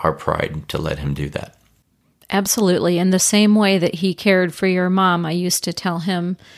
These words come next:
Speaker 2: that we felt the same way about caring for him. And I really became kind of his talk to person. I was the one,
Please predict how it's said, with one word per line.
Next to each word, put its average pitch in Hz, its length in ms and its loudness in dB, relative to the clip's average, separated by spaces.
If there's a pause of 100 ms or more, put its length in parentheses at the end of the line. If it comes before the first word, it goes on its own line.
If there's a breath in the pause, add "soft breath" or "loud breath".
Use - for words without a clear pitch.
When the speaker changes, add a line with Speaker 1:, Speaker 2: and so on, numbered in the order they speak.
(300 loud breath)
Speaker 2:
that - 220 -2
we 180 560 0
felt - 300 -2
the 175 100 -2
same 180 380 -2
way 175 280 2
about 165 360 -2
caring 170 340 0
for 156 220 -4
him. 175 420 2 (460 loud breath)
And 170 360 0
I 302 180 2
really 294 340 6
became 214 440 2
kind 185 280 0
of 165 160 2
his 165 440 0
talk - 360 -2
to - 180 -6
person. - 600 -6 (200)
I 190 140 -4
was 190 220 -4
the 190 120 -4
one, 170 480 -4